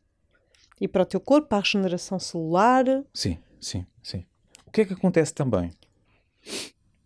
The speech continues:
Speaker 2: Além desta hormona que é liber-, é liber-, que é liberta, existe outra, que é a dopamina. A dopamina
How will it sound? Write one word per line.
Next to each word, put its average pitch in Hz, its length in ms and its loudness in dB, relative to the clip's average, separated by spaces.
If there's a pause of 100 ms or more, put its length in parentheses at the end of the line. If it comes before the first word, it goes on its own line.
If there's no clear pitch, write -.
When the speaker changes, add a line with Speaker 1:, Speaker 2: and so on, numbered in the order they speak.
(300)
Speaker 2:
Além 127 680 6 (260)
desta 117 260 0
hormona 104 260 4
que 107 100 -4
é - 20 0
liber-, 104 340 0
é 101 80 0
liber-, 101 400 -2
que - 120 -2
é 101 40 6
liberta, 104 400 2
existe 120 380 -4 (320)
outra, 98 380 2 (340)
que - 120 -2
é - 20 4
a 104 40 4
dopamina. 110 560 0 (640)
A 120 60 0
dopamina 139 680 4